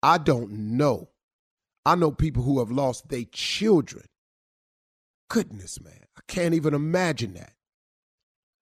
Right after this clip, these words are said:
But they kept on going. What you giving up for? Oh, I got you, miss 'em,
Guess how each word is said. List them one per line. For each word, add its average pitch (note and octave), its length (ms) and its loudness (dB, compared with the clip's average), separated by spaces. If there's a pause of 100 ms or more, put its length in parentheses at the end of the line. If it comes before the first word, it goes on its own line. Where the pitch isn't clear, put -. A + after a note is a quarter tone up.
(340)
But - 140 -6
they D3+ 120 0
kept - 500 -2
on D#3 380 0
going. C#3+ 440 2 (1160)
What G3+ 260 2
you A#3+ 100 4
giving C3+ 340 2
up - 180 -6
for? G2+ 300 -6 (880)
Oh, F#3 140 6
I G#3+ 120 6
got G#3+ 320 4
you, F#3 60 -2
miss F3 320 -2
'em, E3 140 -8